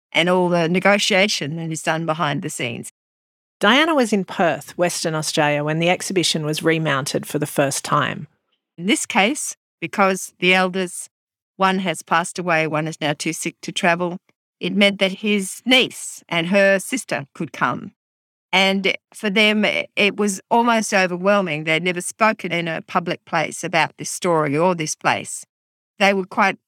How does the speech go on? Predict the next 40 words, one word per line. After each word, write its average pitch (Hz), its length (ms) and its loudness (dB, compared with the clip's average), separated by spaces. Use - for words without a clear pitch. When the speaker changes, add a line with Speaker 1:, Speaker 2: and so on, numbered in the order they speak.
Speaker 1:
open 202 260 -2
about 185 280 0
the 185 80 -10
fact - 240 -6
they'd 190 180 2
only 202 300 2
been 175 240 -4
learning 220 340 2
about 156 300 0
it - 120 -18
really 190 600 2
fully 214 560 0
and 175 200 0
had 180 260 -2
had 175 280 -2
their 170 440 2
appreciation 190 640 0
of 156 80 -2
it 165 160 -4
augmented 226 680 0
by 190 180 2
participation 165 720 -6
in 156 40 -6
the 160 80 -8
Songlines 160 460 -6
project. - 480 -4
So 190 220 2
they're 180 180 4
carrying 190 400 0
the 170 60 -6
spirit 285 320 0
of 160 140 -10
country 170 360 -4
to - 120 -8
that - 200 -6
place 160 280 -4
and 156 100 -4
speaking 175 400 -2
to - 180 -2
it. - 120 -10